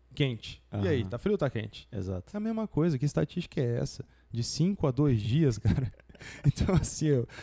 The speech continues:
Speaker 1: o negócio é um mutante ali, né? Um, um bicho, sei lá.
Speaker 2: Exato. Mas, é, ent-, é, voltando, cara, me preocupa até quando isso vai durar. Eu tô preocupado com a economia. De verdade, eu tô. Eu tô preocupado.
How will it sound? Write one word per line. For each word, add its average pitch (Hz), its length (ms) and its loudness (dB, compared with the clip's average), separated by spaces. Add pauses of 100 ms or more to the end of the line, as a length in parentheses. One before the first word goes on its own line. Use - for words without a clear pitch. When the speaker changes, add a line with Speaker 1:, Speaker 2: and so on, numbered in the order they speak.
(140)
Speaker 1:
o 135 60 0
negócio 143 340 4
é 190 60 4
um 190 40 4
mutante 185 800 4
ali, 123 160 2 (140)
né? 123 180 6
Um, 123 1080 -4
um 127 180 -10 (240)
bicho, 147 480 0 (180)
sei 156 200 -6
lá. 127 240 -4
Speaker 2:
Exato. 107 600 0 (460)
Mas, 156 380 0
é, - 160 -10 (320)
ent-, 135 260 -14
é, 101 120 -18 (120)
voltando, 147 640 4
cara, 90 200 -4
me 123 160 2
preocupa 165 600 2
até - 200 2
quando 180 560 6
isso 156 300 2
vai 151 140 6
durar. 110 360 6
Eu 120 140 6
tô 165 140 0
preocupado 175 380 2
com 156 60 0
a - 20 4
economia. 104 460 4
De 120 140 -8
verdade, 170 440 -2
eu 110 120 0
tô. 170 320 2 (240)
Eu 101 60 -4
tô - 100 0
preocupado. 165 500 2